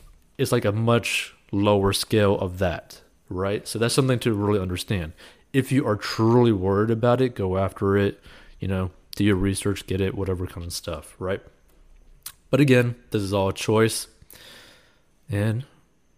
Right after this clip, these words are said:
yeah, it might not be right for you, or it might be right for you. Either way,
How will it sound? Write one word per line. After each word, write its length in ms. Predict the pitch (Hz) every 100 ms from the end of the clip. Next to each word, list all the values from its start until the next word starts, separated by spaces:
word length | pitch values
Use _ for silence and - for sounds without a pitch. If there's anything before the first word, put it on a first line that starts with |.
| _ _ _ _ -
yeah, 200 | 107 127
it 100 | 98
might 160 | 98
not 220 | 110 113 113
be 80 |
right 180 | 110 110
for 140 | 113 113
you, 160 | 135
or 180 | - 107
it 60 | 104
might 200 | 123 160
be 120 | 104
right 240 | 92 90
for 240 | - 90 87
you. 240 | 82 80 - _ _ _ _ _ _ _ _ -
Either 360 | 135 143 139 135
way, 420 | 135 143 156